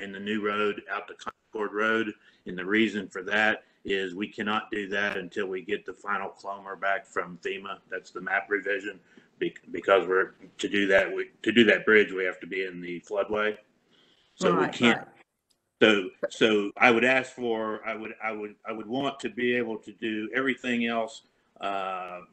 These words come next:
Speaker 1: from a site plan standpoint in the commercial part, uh,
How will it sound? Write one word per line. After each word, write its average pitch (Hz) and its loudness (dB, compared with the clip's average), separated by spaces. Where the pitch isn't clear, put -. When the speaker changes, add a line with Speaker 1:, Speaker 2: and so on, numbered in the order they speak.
Speaker 1:
from 101 0
a 92 -2
site 120 2
plan 98 -2
standpoint 98 -4
in 101 -2
the 92 -2
commercial 101 4
part, 92 4
uh, 90 0